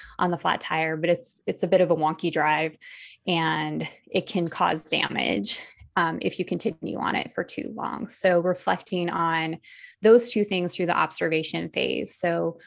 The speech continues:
what are your burn events? What known burn events do you have? And how are you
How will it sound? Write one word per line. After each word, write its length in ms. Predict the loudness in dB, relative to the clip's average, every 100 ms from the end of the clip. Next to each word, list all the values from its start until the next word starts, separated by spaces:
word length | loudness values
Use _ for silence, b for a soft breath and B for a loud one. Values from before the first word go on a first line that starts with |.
| B _
what 180 | 4 6
are 60 |
your 180 | 6 4
burn 260 | 4 2 2
events? 400 | 2 0 -2 -2
What 220 | -2 -2 _ -12 -12 _
known 360 | 0 4 4 4
burn 180 | 2 2
events 420 | 0 0 -2 -6
do 120 | -4
you 120 | -4 -4
have? 480 | -4 -2 0 -2 -4
And 380 | -6 -4 -6 -6
how 520 | -4 2 4 4 4
are 160 | 2 0
you 600 | -2 -2 -2 0 -2